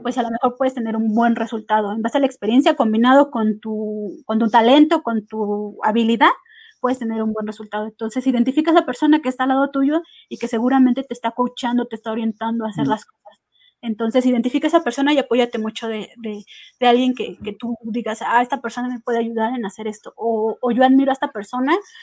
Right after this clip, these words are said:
Speaker 1: por su forma de ser, por su forma de hablar, porque dice las cosas como son, porque, pues, a lo mejor es el,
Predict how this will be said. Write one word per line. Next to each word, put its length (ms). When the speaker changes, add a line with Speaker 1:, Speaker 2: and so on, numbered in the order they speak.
Speaker 1:
por 240
su 120
forma 260
de 80
ser, 240
por 120
su 80
forma 240
de 60
hablar, 420
porque 240
dice 200
las 140
cosas 260
como 220
son, 460
porque, 360
pues, 120
a 80
lo 80
mejor 200
es 120
el, 100